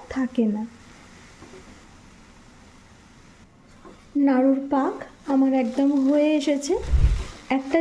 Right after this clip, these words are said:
জিনিস খেয়াল রাখতে হবে, সেটা হচ্ছে নাড়ু যখন বানানো হবে না, তখন গ্যাসের ফ্লেমটা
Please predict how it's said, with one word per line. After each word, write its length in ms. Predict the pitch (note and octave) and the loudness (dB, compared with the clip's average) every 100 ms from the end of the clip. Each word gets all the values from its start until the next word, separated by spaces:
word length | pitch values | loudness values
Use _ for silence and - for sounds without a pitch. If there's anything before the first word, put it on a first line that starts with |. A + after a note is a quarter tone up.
| D4 | 2
জিনিস 260 | E4 F4 - - - - - - | 0 0 -2 -4 -6 -12 -18 -2
খেয়াল 260 | D#4+ F4 E4+ C#4 | 0 2 2 0
রাখতে 300 | C4+ C#4 D4 | -2 -4 -2
হবে, 220 | C#4 C4 F4+ G4+ | 0 2 2 0
সেটা 240 | D#4 - D4 | 0 -2 -2
হচ্ছে 300 | D4 D4 - E4+ E4 | -2 -4 -4 -2 0
নাড়ু 220 | B3+ C#4+ D4+ | 2 2 0
যখন 200 | D#4+ E4+ E4 | -2 -2 0
বানানো 340 | C4 B3 C4 D4+ D#4 | 2 2 2 2 0
হবে 200 | C#4 D#4 | 0 0
না, 60 | G4+ E4+ - - - - E4+ - | 0 -2 -10 -20 -18 -12 -8 -4
তখন 300 | C4+ C4+ D4+ C4+ | -2 0 0 2
গ্যাসের 360 | C4 A#3 D4+ D#4 - | 0 0 -2 -4 -2
ফ্লেমটা 420 | C#4+ C#4 C#4+ D#4+ | 0 2 2 -2